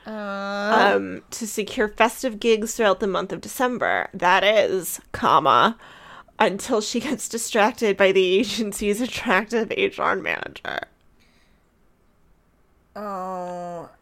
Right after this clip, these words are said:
Speaker 1: I'm uncomfortable.
Speaker 2: So this, like, may not be a movie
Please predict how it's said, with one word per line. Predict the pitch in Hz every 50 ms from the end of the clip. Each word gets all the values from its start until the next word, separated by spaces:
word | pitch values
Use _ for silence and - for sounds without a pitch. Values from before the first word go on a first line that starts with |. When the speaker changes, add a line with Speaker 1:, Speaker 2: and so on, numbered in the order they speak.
| _ _ _
Speaker 1:
I'm | 180 202 220 226 233
uncomfortable. | 233 233 233 208 - - - 196 196 180 - - - 196 190 160 170 185 190 185 185 185
Speaker 2:
So | 185 185 208 226 202 190
this, | 185 240 247 - -
like, | 277 247 262 269
may | 262 247 202 190 220
not | 214 202 185 185 185
be | - 190 190
a | 202
movie | 185 165 - 170 175 165 165